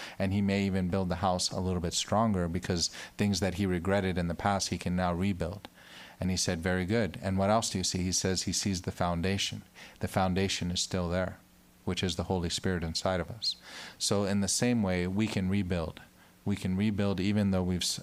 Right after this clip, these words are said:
sinned and fallen many times, because we know that our victory is still within our grasp. But Satan, on the other hand, works towards continually instilling in us the hearts and the hearts, in the hearts of all of humanity, the spirit of defeat, right?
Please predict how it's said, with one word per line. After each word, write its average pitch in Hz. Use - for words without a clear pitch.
sinned 95
and 87
fallen 90
many 101
times, 90
because 95
we 98
know 92
that 87
our 92
victory 95
is 90
still 95
within 87
our 85
grasp. 87
But 208
Satan, 175
on 143
the 113
other 107
hand, 98
works 117
towards -
continually 127
instilling 120
in 98
us 92
the -
hearts 107
and 98
the 92
hearts, 113
in 98
the 95
hearts 110
of 98
all 113
of 98
humanity, 90
the 90
spirit 110
of 90
defeat, 87
right? 90